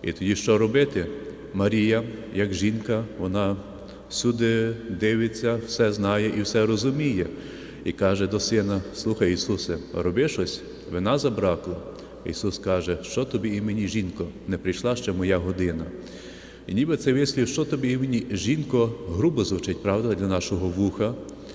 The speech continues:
бо до мами сказати «жінко» трохи грубо так. Але якщо роз-, е, так розгледіти культуру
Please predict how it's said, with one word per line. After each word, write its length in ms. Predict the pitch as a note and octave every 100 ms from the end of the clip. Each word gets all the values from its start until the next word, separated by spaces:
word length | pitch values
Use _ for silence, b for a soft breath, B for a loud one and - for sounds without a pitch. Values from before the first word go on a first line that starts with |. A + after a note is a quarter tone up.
| B B
бо 360 | F2 F2+ F2+ F#2 - F2+ F2+
до 80 |
мами 260 | F#2+ G#2 A2
сказати 480 | - G2 G2+ F#2+ G2
«жінко» 460 | F2 G#2 A2 A2+ A#2+ -
трохи 260 | F2 - F2+
грубо 380 | F#2 D#3 B2
так. 200 | E2+ - - - B B B
Але 220 | - F2 F2+
якщо 520 | F2 - G#2+ G2+ F#2+ - - - - - -
роз-, 420 | F#2 G2 - F2+
е, 180 | F2+ E2+ E2
так 160 | G2 F2
розгледіти 840 | F#2+ F2 G2 A#2 G#2+ - G#2 F#2+ F#2 - -
культуру 600 | B2+ - G#2 F#2 F2 F#2